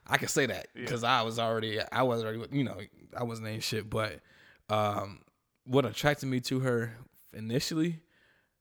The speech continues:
Speaker 1: uh, I had to say her eyes. Yeah, you know.
Speaker 2: Eyes
Speaker 1: And
Speaker 2: at
Speaker 1: then, and
Speaker 2: first
Speaker 1: then, and
Speaker 2: sight?
Speaker 1: then her tits, you know, 'cause, you know.
Speaker 2: Oh.
Speaker 1: <laughs> But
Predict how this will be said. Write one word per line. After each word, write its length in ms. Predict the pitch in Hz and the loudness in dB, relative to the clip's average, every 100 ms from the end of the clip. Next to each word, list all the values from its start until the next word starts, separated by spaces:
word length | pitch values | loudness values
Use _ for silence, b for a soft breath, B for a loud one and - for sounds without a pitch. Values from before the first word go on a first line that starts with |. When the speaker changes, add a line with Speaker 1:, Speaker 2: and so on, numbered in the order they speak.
| _ - | _ 0
Speaker 1:
uh, 340 | 117 123 117 110 | 6 6 6 2
I 20 | |
had 260 | 113 156 | 0 -2
to 80 | 156 | -2
say 220 | - 160 | 2 2
her 180 | 147 135 | 4 2
eyes. 540 | 110 120 101 80 76 - - | 2 0 0 -4 -8 -12 -10
Yeah, 360 | 107 113 101 101 117 | -6 -6 -6 -10 -10
you 100 | 120 | -8
know. 280 | 120 117 123 120 - _ | -6 -4 -6 -8 -14 _
Speaker 2:
Eyes 160 | - 113 | -4 -2
Speaker 1:
And 80 | 127 | -2
Speaker 2:
at 60 | 120 | 0
Speaker 1:
then, 100 | 180 | 2
and 100 | 147 | 2
Speaker 2:
first 60 | |
Speaker 1:
then, 100 | 123 160 | 0 0
and 120 | 117 | -2
Speaker 2:
sight? 80 | - | -4
Speaker 1:
then 80 | 120 | -6
her 40 | |
tits, 120 | 123 | -6
you 100 | 131 107 | -8 -10
know, 160 | 101 | -10
'cause, 140 | 120 110 120 | -10 -10 -10
you 80 | |
know. 400 | 131 - - - - | -12 -14 -16 -16 -16
Speaker 2:
Oh. 1040 | 156 - 190 - - - 233 196 220 147 - | -16 -12 -8 -4 -4 0 0 0 0 0 -2
Speaker 1:
<laughs> 60 | - | -2
But 280 | 170 - | -4 -2